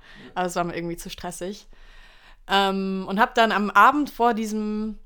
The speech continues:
Speaker 2: fünfziger hab ich dann eine E-Mail bekommen von Kobold, dass ich doch noch einen Platz kriegen könnte, ob ich den wollte.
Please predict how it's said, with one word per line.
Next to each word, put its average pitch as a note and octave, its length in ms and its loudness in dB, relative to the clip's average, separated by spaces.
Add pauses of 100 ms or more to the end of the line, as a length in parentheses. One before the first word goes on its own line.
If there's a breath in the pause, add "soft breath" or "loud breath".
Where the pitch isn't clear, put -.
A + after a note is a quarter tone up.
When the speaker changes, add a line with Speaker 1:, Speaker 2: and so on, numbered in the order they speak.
(160)
Speaker 2:
fünfziger A3 880 -4 (400)
hab G3 140 -4
ich G3+ 80 -8
dann G3 140 -4
eine G3 80 -8
E-Mail A3 200 -2
bekommen A3 380 -6
von F#3+ 220 -10
Kobold, G#3 720 -6 (180)
dass F#3+ 140 -10
ich - 80 -16
doch G4 140 -2
noch G4 80 0
einen A3+ 80 0
Platz F3+ 260 -4
kriegen F3+ 200 -10
könnte, E3+ 260 -8
ob D#3+ 100 -10
ich F3+ 100 -16
den G3+ 140 -8
wollte. B3 420 -8